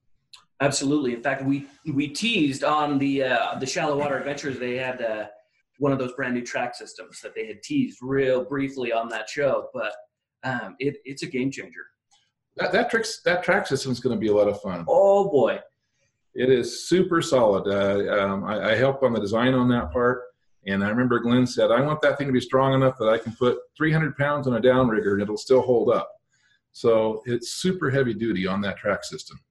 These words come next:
Speaker 2: and, uh, it will definitely hold that.
Speaker 1: Yes. Um, it's, it's, it's really awesome, and, and they're coming up real soon. I know, uh,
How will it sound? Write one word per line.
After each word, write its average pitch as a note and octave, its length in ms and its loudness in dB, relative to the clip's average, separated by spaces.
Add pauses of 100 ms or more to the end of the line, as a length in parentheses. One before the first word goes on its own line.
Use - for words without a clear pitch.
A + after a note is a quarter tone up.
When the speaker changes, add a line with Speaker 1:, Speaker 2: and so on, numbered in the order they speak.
(160)
Speaker 2:
and, F#2 520 -4
uh, F#2 300 -2
it G#2 200 -2
will A2 120 -8
definitely G2+ 340 -4
hold F#2 200 -10
that. - 160 -20 (300)
Speaker 1:
Yes. C3+ 560 0 (260)
Um, C#3+ 320 2
it's, - 180 -10
it's, - 300 -4 (320)
it's D#3+ 260 -6
really D#3+ 420 2
awesome, C#3 380 0
and, C3+ 180 -6
and C#3 200 -4
they're C3+ 180 -2
coming D3 320 -2
up - 180 -4
real D3 300 -2
soon. C#3 460 -4
I A#2+ 120 -2
know, B2+ 400 -4
uh, A2+ 220 -4